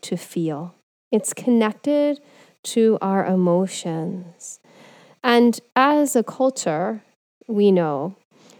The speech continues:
society often frowns upon emotional expression, and this for sure is changing, but it's been a long time coming, and there's still a lot of work to be done. It's a lot about our unconscious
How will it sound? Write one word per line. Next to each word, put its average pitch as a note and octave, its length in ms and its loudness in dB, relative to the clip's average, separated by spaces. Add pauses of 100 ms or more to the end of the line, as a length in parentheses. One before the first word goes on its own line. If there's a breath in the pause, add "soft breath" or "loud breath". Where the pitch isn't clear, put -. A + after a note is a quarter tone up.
(140 soft breath)
society A#3 600 2
often G3 460 -2
frowns F3+ 580 0
upon F#3 600 -2
emotional G3+ 680 2
expression, - 720 -4
and G#3 180 2
this A#3 200 0
for G3+ 160 -4
sure B3+ 520 2
is - 220 -4
changing, A3+ 680 0 (260)
but A#3+ 200 4
it's B3+ 160 2
been E4 220 -2
a A#3 80 -2
long G#3 320 4
time F#3+ 300 2
coming, F#3+ 540 0
and F#3 320 2
there's F3+ 240 -2
still - 380 -2
a E3+ 40 -2
lot D#3+ 200 -2
of E3+ 100 -8
work E3 240 -6
to - 100 -14
be E3 120 -8
done. D3+ 280 -12 (840 loud breath)
It's - 160 0
a G#3+ 60 6
lot G#3+ 420 4
about F#3 360 0
our D#3+ 180 -4
unconscious F#3 1040 -2